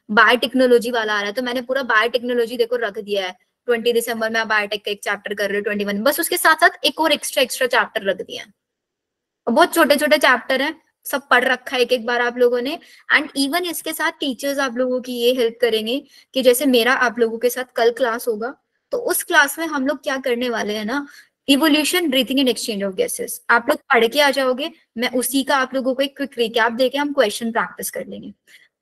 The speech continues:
Physics class होगा, तो अगर, लेकिन इसको strictly मत मान के चलना कि teachers ने करा दिया, ये teachers का call नहीं है, आप लोगों की responsibility है ये करना। Teachers कराएं, नहीं कराएं, वो teachers का call है। ठीक है,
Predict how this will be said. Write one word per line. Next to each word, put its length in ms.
Physics 280
class 300
होगा, 320
तो 60
अगर, 460
लेकिन 460
इसको 300
strictly 460
मत 200
मान 220
के 100
चलना 220
कि 120
teachers 360
ने 80
करा 200
दिया, 140
ये 120
teachers 400
का 100
call 260
नहीं 240
है, 100
आप 200
लोगों 200
की 100
responsibility 720
है 80
ये 80
करना। 340
Teachers 380
कराएं, 460
नहीं 400
कराएं, 320
वो 120
teachers 500
का 160
call 260
है। 120
ठीक 160
है, 220